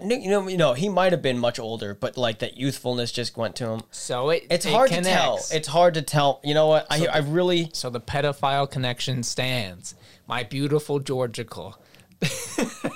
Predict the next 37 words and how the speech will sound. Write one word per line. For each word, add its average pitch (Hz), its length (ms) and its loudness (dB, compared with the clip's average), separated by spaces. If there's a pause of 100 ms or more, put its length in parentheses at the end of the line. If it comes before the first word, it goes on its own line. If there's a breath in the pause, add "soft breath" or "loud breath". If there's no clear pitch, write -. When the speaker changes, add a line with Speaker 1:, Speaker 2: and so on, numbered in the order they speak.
(880 loud breath)
Speaker 2:
He's 165 320 -2
gorgeous. 120 720 -4 (300 soft breath)
He's 147 260 -4
from 139 380 -2
the, 113 320 -2
uh, 92 520 -8 (420)
where 117 260 -4
did 139 80 -6
we 151 100 -6
pick 151 220 -12
them 151 180 -8
from? 151 400 -10 (220)
We, 131 180 -4
did 127 300 -8
we 131 40 -6
say 139 140 -4
they 139 120 -4
were 127 80 -8
from 131 200 -6
the 113 60 -6
streets? - 680 -8 (1700)
Are 127 60 -8
they 127 60 2
Speaker 1:
Uh, 110 380 2
from 120 200 -8
the 107 80 -6
streets? 113 400 -6
Speaker 2:
Yeah, 104 260 -8
I 85 60 -12
think 110 220 -10
he's, 110 220 -10
he's 101 160 -14
from 107 200 -10
the 107 60 -8
streets - 680 -10 (160)
of, 95 460 -12 (520)
uh, 80 200 -14